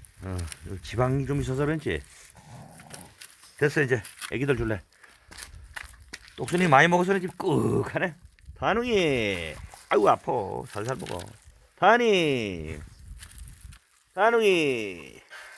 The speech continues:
아, 그 내 손가락 물어보면 어떻게, 이 새끼야. 이거 고기 아니여. <laughs> 이거 고기로 보이냐? 어? 단이야? 이거 고기 아니여. <laughs> 아이고, 이놈들 이거. 야, 똥가리 하나 남았다.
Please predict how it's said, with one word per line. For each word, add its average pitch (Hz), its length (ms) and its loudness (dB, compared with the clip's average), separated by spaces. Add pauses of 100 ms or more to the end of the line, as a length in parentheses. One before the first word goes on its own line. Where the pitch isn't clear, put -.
아, - 60 -18
그 143 140 -14
내 113 140 -2
손가락 165 340 -10
물어보면 175 280 0
어떻게, - 280 -4
이 196 80 -4
새끼야. 180 320 0
이거 202 160 2
고기 185 260 2
아니여. 185 840 4 (380)
<laughs> 190 240 -6
이거 220 180 -12
고기로 185 340 -10
보이냐? 202 440 0 (760)
어? 277 400 4
단이야? 254 540 4 (680)
이거 - 120 -14
고기 196 240 4
아니여. 208 280 8
<laughs> - 1800 -14
아이고, 80 360 -14
이놈들 76 380 -16
이거. 87 120 -14 (840)
야, 165 140 4
똥가리 180 320 0
하나 175 160 4
남았다. 156 300 -2